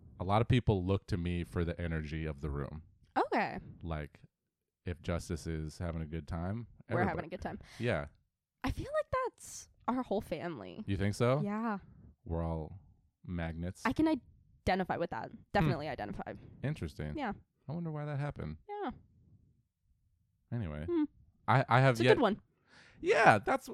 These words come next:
Speaker 1: that's kinda what I was thinking. Like, I, a lot of things that, that I've been told about myself from other people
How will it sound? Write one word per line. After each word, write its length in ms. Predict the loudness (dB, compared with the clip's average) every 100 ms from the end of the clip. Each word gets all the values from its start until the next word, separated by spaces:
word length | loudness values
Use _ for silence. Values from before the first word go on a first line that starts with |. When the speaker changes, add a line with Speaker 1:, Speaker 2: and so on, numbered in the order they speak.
| -8
Speaker 1:
that's 240 | -6 -6 -6
kinda 220 | -6 -2
what 100 | 0
I 80 | 2
was 140 | 2
thinking. 280 | 2 0 0
Like, 220 | -2 -2
I, 140 | 0 2
a 100 | 2
lot 200 | 4 2
of 80 | 2
things 240 | -2 -2
that, 280 | -2 -4 -4
that 200 | -2 0 0
I've 180 | -2 0
been 240 | 0 0
told 340 | 4 6 6 4
about 260 | 2 2
myself 460 | 4 2 4 2 2
from 220 | 0 2
other 200 | 2 2
people 480 | 2 -2 0 0 0